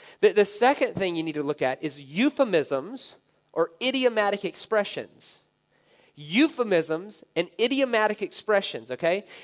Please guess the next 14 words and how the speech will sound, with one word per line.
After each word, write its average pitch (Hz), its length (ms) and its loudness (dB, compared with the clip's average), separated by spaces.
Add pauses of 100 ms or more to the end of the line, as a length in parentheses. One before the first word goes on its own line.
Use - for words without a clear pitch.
An 196 200 2
idiom 196 720 0 (260)
is 196 460 8 (100)
any 277 340 2
figure 240 560 0
of 202 120 0
speech - 600 -6
that 185 140 2
is 170 140 -2
particular 226 640 -2
to 208 180 -2
a 180 60 2
certain 180 360 -4
culture. - 560 -4